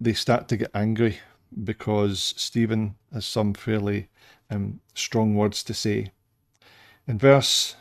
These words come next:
fifty-one, he says, "You stiff-necked people with uncircumcised hearts and ears, you are just like your fathers, and you always resist the Holy Spirit.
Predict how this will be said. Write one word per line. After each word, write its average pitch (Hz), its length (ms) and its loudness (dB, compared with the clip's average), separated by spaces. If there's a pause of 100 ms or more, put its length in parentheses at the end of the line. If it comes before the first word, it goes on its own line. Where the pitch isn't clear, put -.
fifty-one, 120 380 4
he 120 60 2
says, 120 260 2
"You 120 40 2
stiff-necked 135 520 0
people 123 500 -2
with 107 160 -8 (100)
uncircumcised 117 1040 -2 (100)
hearts - 420 -6
and 107 200 -2
ears, 117 580 -2 (600)
you 131 100 2
are 120 40 4
just 156 240 2
like 143 160 6
your 123 140 2
fathers, 139 720 0 (140)
and 107 200 0
you 113 140 4
always 131 300 6
resist 120 320 -2
the 113 80 -2
Holy 110 240 0
Spirit. - 500 -8